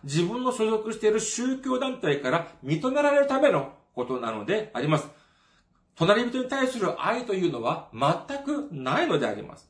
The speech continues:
それでは、このような、えー、ことが、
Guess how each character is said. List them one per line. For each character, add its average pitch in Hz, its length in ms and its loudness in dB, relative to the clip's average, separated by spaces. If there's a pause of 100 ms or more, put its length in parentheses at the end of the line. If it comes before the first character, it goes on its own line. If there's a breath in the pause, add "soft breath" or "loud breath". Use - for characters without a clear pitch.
(2500 loud breath)
そ 196 120 4
れ 254 60 6
で 302 60 4
は、 220 140 2
こ 147 160 0
の 247 80 2
よ 294 80 0
う 285 40 0
な、 160 140 0
え 135 40 -2 (580)
ー、 107 40 -10
こ 135 100 -8
と 185 120 0
が、 113 280 -4